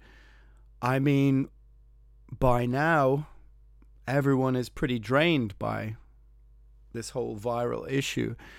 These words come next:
Do you really need me to repeat the same things right at the beginning, at the top of every podcast about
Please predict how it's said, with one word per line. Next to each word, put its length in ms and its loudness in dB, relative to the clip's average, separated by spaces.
Do 80 -2
you 100 4
really 380 4
need 300 0
me 320 2
to 220 -4
repeat 720 -2
the 120 -4
same 800 0
things 460 -2
right 280 6
at 100 -2
the 40 -18
beginning, 360 4
at 80 -2
the 80 -8
top 260 -6
of 60 -4
every 180 -2
podcast 640 -6
about 640 -2